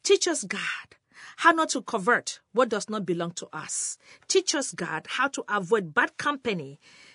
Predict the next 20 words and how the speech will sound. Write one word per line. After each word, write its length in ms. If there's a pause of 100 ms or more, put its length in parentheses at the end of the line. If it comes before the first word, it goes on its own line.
(400)
or 160
bad 280
companies 480
that 140
can 260
lead 160
us 160
into 220
sin. 460 (360)
Teach 260
us, 200
God, 440 (400)
how 180
to 280
quickly 480 (520)
acknowledge 1000 (1040)
wholeheartedly 680
when 220
we 80
sin 440